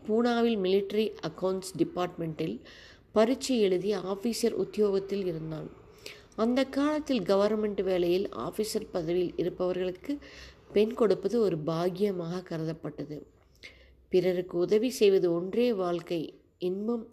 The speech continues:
என்று கருதி வாழ்ந்தவர் சீனிவாசன். அதனால் அவர் தம் செலவிலேயே பூனாவிலிருந்து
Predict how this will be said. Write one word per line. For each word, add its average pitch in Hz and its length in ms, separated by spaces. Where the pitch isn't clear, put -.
என்று 196 380
கருதி 180 400
வாழ்ந்தவர் 156 480
சீனிவாசன். 160 760
அதனால் 220 420
அவர் 185 280
தம் 175 200
செலவிலேயே 190 920
பூனாவிலிருந்து 190 880